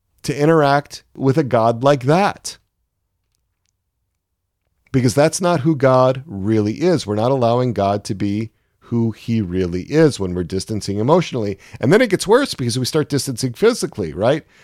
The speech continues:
We start cutting ourselves off from the sacraments, from confession, from the Eucharist, no longer going to Sunday Mass. And that can start with sort of semi-legitimate excuses, right? "I'm not feeling a hundred percent today. I don't feel really well. I get, I probably have this dispensation because I'm not feeling well,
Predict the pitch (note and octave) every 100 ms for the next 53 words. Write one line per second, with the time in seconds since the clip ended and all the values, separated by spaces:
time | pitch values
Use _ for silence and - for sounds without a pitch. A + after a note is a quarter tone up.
0 | - A#2 - C3+ - C#3+ C#3+ C#3 - B2+
1 | C3+ B2+ - C3+ - F#3+ F3 A#2+ F#2+ -
2 | G2+ - G#2 E3+ F3+ - G2+ F2 - -
3 | B2+ A2+ G2+ B2 F3 D3 A#2 F2 - -
4 | - - A#2+ C3+ C#3 C3+ C#3 C#3+ C3 -
5 | C#3 C3+ C#3+ F3+ C#3+ A2 - - A#2+ F3+
6 | A3+ - D#3+ - D#3 B2 A#2+ - C3+ A#2
7 | - C3+ C#3 C#3+ B2+ G2 B2 B2 B2 -
8 | A2 - A#2+ B2+ D3 B2+ C#3 - - -
9 | G#3 A3+ - - - B2+ C3 C#3 C#3+ C#3+
10 | A#2+ C#3+ C3+ C3+ C#3+ C3+ C#3 D#3 F3+ C#3+
11 | - B2+ C3+ C3+ C3 B2+ C#3 C#3 - C#3+
12 | C#3 C#3 C#3+ E3+ F3 C3+ B2+ C#3 - A#2+
13 | G#2+ A2 A2 A#2 G#2+ G#2 A2 B2 C3 -
14 | A2+ A2+ A2+ A#2 A2+ A2